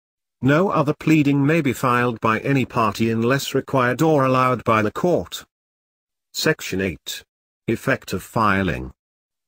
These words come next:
The filing of a petition for certiorari shall not stay the execution of the judgment or final order or resolution sought to be reviewed, unless the Supreme Court shall direct otherwise upon such terms as it may deem just.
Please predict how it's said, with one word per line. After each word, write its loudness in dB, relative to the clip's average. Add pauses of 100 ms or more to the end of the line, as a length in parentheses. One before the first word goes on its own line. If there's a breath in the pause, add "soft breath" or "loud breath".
The -2
filing 2
of 0
a -2
petition -2
for -8
certiorari 2
shall -2
not -2
stay 0
the 2
execution -2
of -4
the -2
judgment 0
or 0
final 0
order 2
or 2
resolution 0
sought 0
to -2
be 2
reviewed, 0 (340)
unless 0
the 0
Supreme 0
Court -2
shall -4
direct 0
otherwise 2
upon -4
such -4
terms 0
as 0
it 0
may 0
deem 0
just. -4